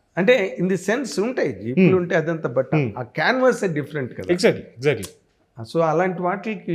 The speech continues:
Speaker 1: ఇవాళ రేపు బాగా జనాలు బాగా
Speaker 2: Hmm.
Speaker 1: కనెక్ట్ అవుతున్నారు.
Speaker 2: సార్.
Speaker 1: బాగా కనెక్ట్ అవుతున్నారు,
Speaker 2: Hmm.
Speaker 1: ఎంజాయ్ చేస్తున్నారు.
Speaker 2: సార్.
Speaker 1: రెగ్యులారిటీని చూడట్లేదు. That is where bubble gum suffered.
Speaker 2: Hmm, hmm, hmm, hmm. Absolutely, absolutely.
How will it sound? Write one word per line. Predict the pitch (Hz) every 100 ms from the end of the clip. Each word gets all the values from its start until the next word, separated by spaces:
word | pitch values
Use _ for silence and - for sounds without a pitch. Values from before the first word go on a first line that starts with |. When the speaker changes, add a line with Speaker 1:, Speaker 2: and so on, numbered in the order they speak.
| 151
Speaker 1:
ఇవాళ | 139 156 151
రేపు | 143 143 131
బాగా | 127 147 131 113 117 - _ _ _ -
జనాలు | 127 147 143 123
బాగా | 120 151 170 156 143 123 110 101 - _ 180
Speaker 2:
Hmm. | 170 117 - - -
Speaker 1:
కనెక్ట్ | 175 175 156
అవుతున్నారు. | 131 - 98 - -
Speaker 2:
సార్. | 131 107 - _ _ _ _ _ 120
Speaker 1:
బాగా | 143 151
కనెక్ట్ | 139 131 117
అవుతున్నారు, | 113 - 160 135
Speaker 2:
Hmm. | 180 123
Speaker 1:
ఎంజాయ్ | 139 156 135
చేస్తున్నారు. | 113 - 117 107 - -
Speaker 2:
సార్. | 131 113 - _ _ _
Speaker 1:
రెగ్యులారిటీని | 127 151 202 202 196 190 170 160
చూడట్లేదు. | 147 143 147 123 107 104 156 165
That | 127
is | 120
where | 139 180 151
bubble | 147 156
gum | 151 131
suffered. | 113 - 95 - _ _ _ _ -
Speaker 2:
Hmm, | 208 139 - -
hmm, | 156 127 123
hmm, | 110
hmm. | 123 98 - 180
Absolutely, | - 156 - -
absolutely. | 127 123 95